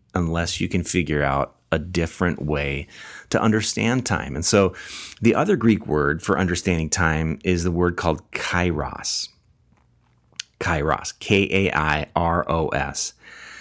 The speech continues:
And it's an entirely different concept of time. It's not clock time. It's not quantitative time. It's qualitative time. And in the Greek, the symbol or person that represents it is a young man, fit, handsome. There were statues of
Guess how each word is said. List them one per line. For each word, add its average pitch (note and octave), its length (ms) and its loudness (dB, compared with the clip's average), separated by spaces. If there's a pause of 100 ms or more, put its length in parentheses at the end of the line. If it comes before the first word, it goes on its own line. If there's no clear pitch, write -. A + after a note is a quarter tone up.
(220)
And F#2+ 100 2
it's F2+ 120 0
an F2 100 0
entirely G#2 760 2
different F2+ 720 -2
concept - 1000 -2
of C#2 140 -2
time. C2+ 240 -4
It's - 180 0
not F2+ 500 2
clock - 480 -4
time. - 340 -8
It's - 180 -6
not F2+ 320 2 (560)
quantitative F#2 1080 0
time. D2+ 520 -4
It's D#2+ 140 -4
qualitative D2+ 920 -4
time. - 360 -8 (1040)
And G2 160 6
in F#2 100 4
the E2+ 80 2
Greek, E2+ 540 0
the D#2+ 380 2
symbol E2 680 2
or D2+ 200 2
person F#2 520 0
that C2+ 120 0
represents D#2+ 540 0
it D2+ 100 0
is C#2+ 140 -6
a - 40 -4
young E2+ 400 2
man, E2+ 720 0
fit, F2 680 0
handsome. E2 800 -2
There C#2 100 -2
were D#2+ 80 -2
statues E2 680 0
of C2+ 240 -4